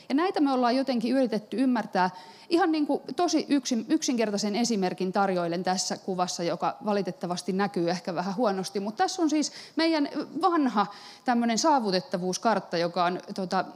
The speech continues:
laskettu autoilulla ja joukkoliikenteellä, missä on Helsingin tai pääkaupunkiseudun saavutettavimmat alueet,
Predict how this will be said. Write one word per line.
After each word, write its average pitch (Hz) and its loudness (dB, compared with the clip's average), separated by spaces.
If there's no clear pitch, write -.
laskettu - -2
autoilulla 202 2
ja 180 2
joukkoliikenteellä, 175 0
missä 330 2
on 220 2
Helsingin 202 0
tai 214 0
pääkaupunkiseudun 190 0
saavutettavimmat 170 -2
alueet, 160 -4